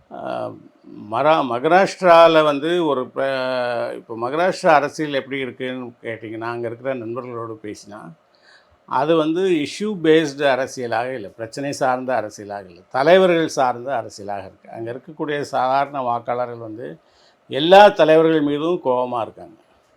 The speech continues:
ஏன்னா, அங்க இருக்கக்கூடிய எல்லா கட்சிகளும் உடைந்து விட்டது. சிவசேனா ஒரு பெரிய, அங்க ஒரு பெரிய சக்தி,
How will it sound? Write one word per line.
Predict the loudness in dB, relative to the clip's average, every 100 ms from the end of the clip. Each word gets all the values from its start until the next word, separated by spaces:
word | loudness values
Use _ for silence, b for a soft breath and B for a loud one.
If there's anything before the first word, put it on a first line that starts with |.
| _ _
ஏன்னா, | -4 -2 -2
அங்க | -2 -6
இருக்கக்கூடிய | -8 -8 -4 -2
எல்லா | 2 6 6
கட்சிகளும் | 4 -6 -6 -6 -6
உடைந்து | -6 -8 -10
விட்டது. | -14 -20 _ _ _ _ _ b b b _ -6
சிவசேனா | 0 2 4 4 6 6 6
ஒரு | 4 0
பெரிய, | -6 -2 0
அங்க | 0 -4
ஒரு | -8
பெரிய | -8 -8 -8
சக்தி, | -8 -12 _ -20